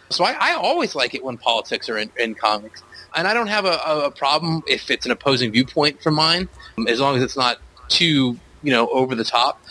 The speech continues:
But some of the best Batman comics, I think, have had a political undertone. The Dark Knight Returns has severe political undertones. Paul Pope's Batman Year One hundred has a lot of politics in it. Even some of the more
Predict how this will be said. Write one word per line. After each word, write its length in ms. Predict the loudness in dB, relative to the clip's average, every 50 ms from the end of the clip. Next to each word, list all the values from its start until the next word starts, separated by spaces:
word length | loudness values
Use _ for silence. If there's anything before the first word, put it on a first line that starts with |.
| -18 -18 -8 _
But 120 | -2 -2 0
some 160 | 0 0 2
of 60 | 2
the 60 | 0
best 300 | 0 0 -2 -2 -4 -2
Batman 360 | 0 0 0 0 0 -2 -4
comics, 420 | -2 0 0 0 0 0 -2 -2 0
I 100 | 0 0
think, 220 | 2 0 -2 -2
have 80 | -2 -2
had 120 | 0 0
a 60 | 0
political 360 | -2 0 0 0 0 2 0 -2
undertone. 320 | -2 -2 -4 -6 -8 -4 -4
The 160 | -2 0 0
Dark 260 | 0 2 0 0 0
Knight 140 | 0 -2 -2
Returns 540 | -2 -4 0 0 2 4 4 2 2 -2 -6 -10 -14 -18 -18 -18 -18 -20 -20 _ 0
has 160 | 0 2 2
severe 320 | 0 0 0 0 0 0
political 360 | 0 2 0 0 0 2 2 4
undertones. 440 | 4 4 2 2 2 2 2 0
Paul 280 | -2 -4 -2 0 0 0
Pope's 340 | 0 0 0 0 0 -4 -2
Batman 440 | 0 0 0 2 2 0 0 2 2
Year 140 | 2 2
One 140 | 2 2 2
hundred 300 | 2 0 2 2 2 0
has 180 | 0 -2 0 0
a 60 | 2
lot 160 | 2 2 2
of 80 | 0 0
politics 500 | 0 0 2 2 0 0 -2 -4 -2 -2
in 100 | 0 0
it. 120 | 0 -2 -4 _ _ -20 -20 -20 -20 _ _
Even 220 | -2 2 2 2 2
some 140 | 2 2 2
of 80 | 2
the 40 | 4
more 580 | 2 2 0 0 0 2 2 4 4 2 2